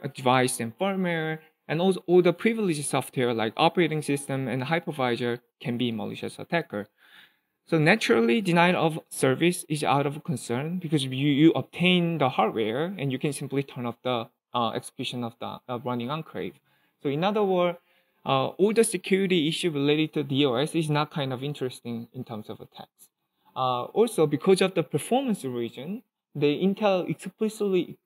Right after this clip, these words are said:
exclude the cache-based side channel. Uh, without cache in modern computing architecture, it's nothing to talk about the performance. It's the most important component, uh, i-, is, is the cache for performance.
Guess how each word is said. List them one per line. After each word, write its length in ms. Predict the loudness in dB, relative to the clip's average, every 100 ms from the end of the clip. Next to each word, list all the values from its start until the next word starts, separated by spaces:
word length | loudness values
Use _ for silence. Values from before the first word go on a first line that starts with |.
| -12
exclude 460 | -12 _ 0 2
the 80 | 2
cache-based 640 | 0 -2 -2 0 0 0 0
side 220 | -4 -4
channel. 380 | -8 -10 -10 -14 _ _ -20 -8
Uh, 240 | -2 -2 0
without 440 | 2 4 2 -2
cache 380 | -4 -2 -2 -4
in 160 | -4 -2
modern 400 | -2 -2 -2 -4
computing 500 | -6 -4 -4 -4 -6
architecture, 680 | -8 -8 -8 -6 -4 -6 -8 _ _
it's 120 | -2
nothing 340 | 2 2 4 2
to 80 | 2
talk 260 | -2 -2
about 280 | -2 -2 -2
the 80 | -8
performance. 580 | -8 -8 -6 -6 -10 -16 _ -10
It's 80 | -4
the 80 | 0
most 240 | 0 -2
important 380 | -6 -6 -8 -8
component, 580 | -12 -6 -4 -4 -6 -10 _ _
uh, 280 | -6 -4 -6 -10 _
i-, 140 | -4 2
is, 300 | 4 2 -2 -2
is 160 | -2
the 80 | -2
cache 440 | -6 -8 -8 -10 -18 _ _
for 260 | 0 0 0
performance. 760 | -8 -10 -6 -6 -6 -10 -14